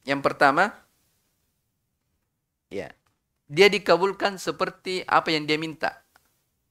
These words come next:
Nah, itu pengabulan doa yang pertama. Ya, pengabulan doa yang pertama, dia dikabulkan doanya seperti yang dia apa? Minta. Yang kedua, tidak diberi apa yang dia minta,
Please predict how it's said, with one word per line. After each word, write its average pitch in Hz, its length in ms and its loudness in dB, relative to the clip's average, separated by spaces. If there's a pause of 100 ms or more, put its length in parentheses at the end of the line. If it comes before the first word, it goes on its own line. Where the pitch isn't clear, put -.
(800)
Nah, 101 120 -10
itu - 100 -12
pengabulan 127 480 -6
doa 120 160 -2
yang 117 80 -6
pertama. 101 480 -6 (4000)
Ya, 92 160 -14 (160)
pengabulan 135 480 -2
doa 151 80 2
yang 139 160 -2
pertama, 143 400 -2
dia 151 240 -2
dikabulkan 147 560 -4
doanya 156 320 0
seperti 160 400 -6
yang 147 80 -6
dia 147 160 4
apa? 196 240 -2 (720)
Minta. 131 560 -6
Yang 143 320 -2
kedua, 196 320 6 (1400)
tidak 208 240 4
diberi 214 1300 -4
apa 196 320 4
yang 185 80 -4
dia 175 80 2
minta, 190 400 -4